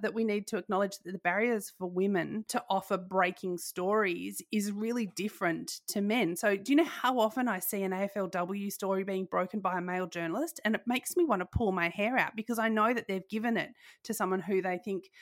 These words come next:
well, they have a huge platform. I'm not sure that that's the right way around. I think it's the cart pulling the horse. When they're negotiating broadcast deals, and I know that this is challenging, but they need to demand, um,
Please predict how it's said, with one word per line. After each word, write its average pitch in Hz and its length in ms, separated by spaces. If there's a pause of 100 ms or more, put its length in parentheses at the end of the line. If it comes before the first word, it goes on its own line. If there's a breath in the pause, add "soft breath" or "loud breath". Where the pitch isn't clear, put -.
(160 soft breath)
well, 202 100
they 185 140
have 190 160
a 190 60
huge 170 320
platform. 180 540 (280 soft breath)
I'm 233 100
not 240 200
sure 262 160
that 226 100
that's - 240
the 202 80
right 185 260
way 180 200
around. 175 500 (140)
I 214 40
think 214 240
it's - 180
the 185 280 (180)
cart 180 300
pulling 170 240
the 170 80
horse. 185 560 (180 loud breath)
When 247 220
they're 247 140
negotiating 220 600
broadcast 196 520
deals, 233 220
and 269 80
I 285 80
know 294 200
that 381 140
this - 180
is 196 80
challenging, 185 460
but - 160
they 247 100
need 247 180
to 262 60
demand, 196 500 (180)
um, 180 260